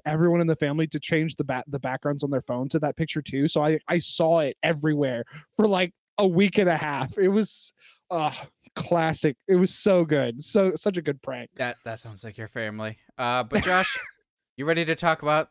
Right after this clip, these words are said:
Speaker 2: the ten, give or take, movies you're most
Speaker 1: Oh.
Speaker 2: looking forward to this year?
Speaker 1: Yeah, let's go. Let's ma-, let's make a good, uh, good college try.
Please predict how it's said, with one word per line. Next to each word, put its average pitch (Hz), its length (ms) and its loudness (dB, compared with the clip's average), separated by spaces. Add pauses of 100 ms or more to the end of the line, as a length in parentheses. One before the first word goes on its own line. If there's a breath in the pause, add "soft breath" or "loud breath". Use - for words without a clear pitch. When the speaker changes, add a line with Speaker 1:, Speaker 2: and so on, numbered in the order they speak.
(120)
Speaker 2:
the - 80 -8
ten, 151 500 -2 (160)
give 101 240 -10
or 107 100 -6
take, 110 440 -6 (360 soft breath)
movies 185 480 2
you're 196 100 4
most 185 260 2
Speaker 1:
Oh. 202 40 4
Speaker 2:
looking 196 220 0
forward 196 240 0
to 202 120 2
this 202 200 0
year? 226 320 2 (460)
Speaker 1:
Yeah, 262 260 4
let's 240 240 2
go. 285 240 4
Let's 277 240 0
ma-, 262 100 4
let's 240 160 2
make 262 200 4
a 202 100 2
good, 294 400 2
uh, 202 460 6
good 240 260 0
college 277 380 -2
try. 151 360 -2